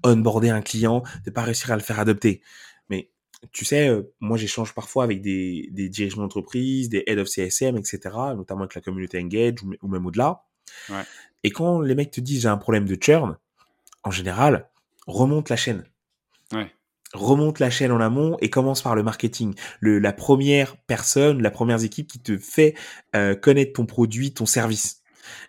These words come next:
Speaker 1: Et souvent, tu vas te rendre compte que, bah, t'as de très bons sales dans le SaaS. T'as de très, très bons sales. Donc, tu leur mets un prospect qui est intéressé par un sujet. Le mec, son job,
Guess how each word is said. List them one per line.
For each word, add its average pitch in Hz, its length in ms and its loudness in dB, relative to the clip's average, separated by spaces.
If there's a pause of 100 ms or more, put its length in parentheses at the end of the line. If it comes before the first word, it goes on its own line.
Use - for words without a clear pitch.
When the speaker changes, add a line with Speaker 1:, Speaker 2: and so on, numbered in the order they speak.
Speaker 1:
Et 107 60 0
souvent, 151 380 4
tu 123 160 -2
vas 139 120 6
te - 80 -12
rendre 117 160 0
compte 165 300 0
que, 95 260 0 (240)
bah, 98 60 -2
t'as 156 140 -4
de - 100 -12
très - 200 -2
bons 117 140 -2
sales 110 300 2 (540)
dans 95 100 -2
le 87 60 -2
SaaS. - 440 -4
T'as 95 100 0
de 90 80 0
très, 143 220 -4
très - 140 -4
bons 107 140 0
sales. 95 360 2 (460)
Donc, 104 320 -2 (640)
tu 311 180 8
leur 147 180 6
mets 117 340 4 (840)
un 98 120 0
prospect - 480 2 (1000)
qui 123 180 6
est - 200 8
intéressé 131 520 4
par 95 160 -2
un 92 60 -2
sujet. 143 500 4 (320)
Le 104 120 2
mec, 196 200 4
son 117 180 0
job, 185 340 6